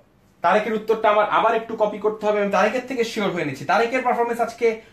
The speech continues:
particularly অনেক ভালো, very good। রেভলিউশনারি ইউনাইটেড ফ্রন্ট, এই সংগঠনটি রয়েছে সিয়েরা লিওনে।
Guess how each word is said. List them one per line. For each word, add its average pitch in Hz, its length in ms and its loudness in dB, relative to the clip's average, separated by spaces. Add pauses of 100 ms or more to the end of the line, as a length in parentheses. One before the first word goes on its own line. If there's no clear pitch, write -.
(140)
particularly 240 680 2
অনেক 214 260 2
ভালো, 185 480 -2 (240)
very 190 280 2
good। 220 160 2 (500)
রেভলিউশনারি 247 1000 0
ইউনাইটেড 202 560 2 (120)
ফ্রন্ট, 302 440 0 (560)
এই 277 440 -4 (520)
সংগঠনটি 226 640 0
রয়েছে 185 640 -2 (360)
সিয়েরা 233 520 4
লিওনে। 139 420 -2